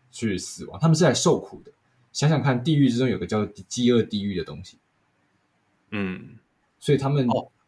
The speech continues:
Speaker 2: 也有人说，就是那个在下界的这个地方，他后面的话也有提到是说那个十三块积木啊，对不对？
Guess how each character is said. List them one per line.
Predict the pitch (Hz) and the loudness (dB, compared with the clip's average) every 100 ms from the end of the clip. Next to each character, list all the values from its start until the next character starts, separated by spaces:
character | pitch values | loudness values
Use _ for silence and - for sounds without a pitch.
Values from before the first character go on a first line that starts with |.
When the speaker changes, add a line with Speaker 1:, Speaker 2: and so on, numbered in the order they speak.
| _ - | _ -2
Speaker 2:
也 | 139 | 2
有 | 147 | 4
人 | 98 98 | 2 -2
说， | - 101 98 101 _ _ | -4 -2 -2 -4 _ _
就 | - 143 | -6 -2
是 | 131 | -2
那 | 131 | 0
个 | 110 - _ _ _ _ _ - | -2 -4 _ _ _ _ _ 2
在 | 160 123 113 _ _ | 4 4 0 _ _
下 | - 190 110 | 2 4 4
界 | - 101 | 2 -2
的 | 92 | -4
这 | 101 | -6
个 | 107 | -6
地 | 98 107 | -6 -8
方， | 92 85 73 - _ _ - | -8 -12 -12 -18 _ _ -4
他 | 175 190 _ _ _ _ _ _ - | -4 -4 _ _ _ _ _ _ -8
后 | - 208 | 4 4
面 | 175 | 4
的 | 107 | 0
话 | 120 | 0
也 | 110 | -2
有 | 110 | -4
提 | - 98 | -10 -10
到 | 101 90 | -8 -8
是 | 104 | -8
说 | 95 92 71 101 | -10 -8 -8 -10
那 | |
个 | 98 - | -12 -8
十 | - | -6
三 | 117 120 | -2 -2
块 | 123 127 | 0 -2
积 | - - 104 | -4 -8 -8
木 | 110 82 | -8 -10
啊， | - - | -14 -12
对 | 104 | -12
不 | - | -10
对？ | 85 76 | -14 -14